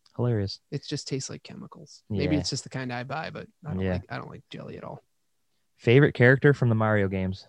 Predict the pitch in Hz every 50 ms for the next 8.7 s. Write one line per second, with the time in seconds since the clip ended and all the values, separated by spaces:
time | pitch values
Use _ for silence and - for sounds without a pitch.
0 | _ _ _ _ _ _ _ _ _ _ - 127 123 - - 117 - - - 117
1 | 107 127 139 135 _ - 139 139 135 135 135 135 131 131 127 135 - - - 131
2 | 120 110 113 113 101 - 107 101 98 92 - 175 151 113 110 107 95 107 - -
3 | 101 98 95 90 - _ _ _ _ _ - 107 101 101 - _ _ - - 101
4 | 98 95 92 156 151 135 - - - 156 160 160 147 139 135 - - 147 135 139
5 | 123 131 143 147 - 147 120 113 113 127 160 - - - - _ _ _ _ _
6 | _ _ _ _ _ _ _ _ _ - 151 - - 190 214 214 185 180 170 147
7 | 143 117 107 98 85 78 78 - 143 - 156 160 151 135 143 143 147 147 147 147
8 | 143 - 139 135 135 139 135 139 139 160 175 185 180